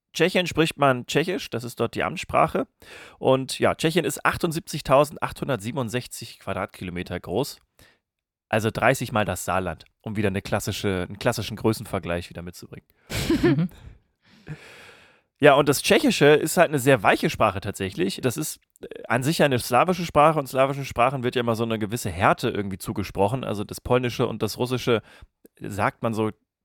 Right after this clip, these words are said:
Speaker 1: oder da hab ich öfter gehört, dass es irgendwie eine recht harte Sprache sein soll. Das Tschechische klingt aber trotz den ganzen Konsonanten eigentlich ganz angenehm und ganz, äh, flüssig so ein bisschen.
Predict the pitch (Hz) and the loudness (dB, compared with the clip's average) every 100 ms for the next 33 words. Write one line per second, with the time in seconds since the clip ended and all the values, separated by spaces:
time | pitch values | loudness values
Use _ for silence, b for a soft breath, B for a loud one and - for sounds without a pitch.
0 | - 107 101 - - 107 139 135 - 123 | -6 0 0 0 -6 -4 -2 -2 -2 -2
1 | - 113 113 120 110 113 110 113 107 95 | 0 2 4 4 2 -4 -8 -8 -6 -4
2 | 101 - 123 143 135 - 123 139 127 123 | -4 -4 -2 -2 -4 -2 -2 -2 -2 -2
3 | 131 123 123 b b b - - - 160 | -2 -4 -4 b b b -12 -10 0 2
4 | 175 151 135 - 147 110 110 131 139 147 | 2 -2 -2 -2 2 4 4 4 2 -2
5 | - 127 127 - 135 123 117 113 117 120 | -4 -2 -2 -4 -6 -4 -2 -4 -4 -4
6 | 98 117 113 - 101 - 123 101 82 80 | -4 -4 -8 -6 -8 -6 -6 -6 -6 -10
7 | 98 87 98 98 90 - 85 82 104 - | -12 -14 -6 -6 -6 -8 -8 -8 -6 -6
8 | 131 - - 71 - - - | -6 -8 -12 -12 -14 -16 -18